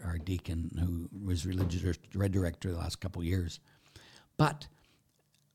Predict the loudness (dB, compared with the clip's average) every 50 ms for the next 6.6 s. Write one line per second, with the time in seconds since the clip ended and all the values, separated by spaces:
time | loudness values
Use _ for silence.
0 | _ _ 6 6 6 6 4 4 6 6 6 6 8 8 8 8 8 8 6 6
1 | 6 4 4 2 0 -2 2 4 6 6 6 4 0 -2 -4 -6 -8 -14 _ _
2 | _ _ _ _ _ _ _ _ _ _ _ 6 8 8 10 10 10 10 10 12
3 | 12 10 10 8 8 6 6 6 6 4 4 4 4 4 4 4 2 0 -2 -2
4 | -2 -4 -10 _ _ _ _ _ _ _ -20 _ _ _ _ _ _ _ -6 -6
5 | -2 0 2 2 4 2 2 2 0 -2 -2 -2 -2 -2 -4 -8 -10 -10 -10 -8
6 | -8 -8 -8 -8 -12 -14 -14 -16 -16 -18 -18